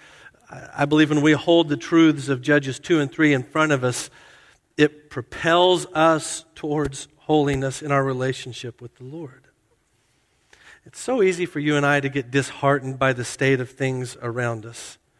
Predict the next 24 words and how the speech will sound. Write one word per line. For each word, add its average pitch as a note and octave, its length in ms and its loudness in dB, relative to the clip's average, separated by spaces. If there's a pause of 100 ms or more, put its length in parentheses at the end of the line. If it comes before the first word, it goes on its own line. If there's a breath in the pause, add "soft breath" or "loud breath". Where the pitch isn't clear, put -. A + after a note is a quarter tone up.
(1080)
isis C3+ 480 -2
continues C3 1040 -8 (300)
their C3 200 -6
massacre B2+ 600 -2
in B2+ 80 0
the B2 80 -4
Middle B2 300 -4
East. D3 540 -6 (1300 soft breath)
We're C3+ 280 0
now C#3 280 2
in C3+ 100 2
an B2 120 0
escalating C3+ 840 -2
Cold C#3 300 0
War C3+ 360 0
with A#2+ 200 -6
North C3 280 -6
Korea. D3 540 -2 (1500 soft breath)
The A#2+ 100 -10
suffering D#3+ 460 0
of C#3+ 100 0
civilians C#3+ 640 -2
in A#2+ 120 -6
Syria B2 600 -2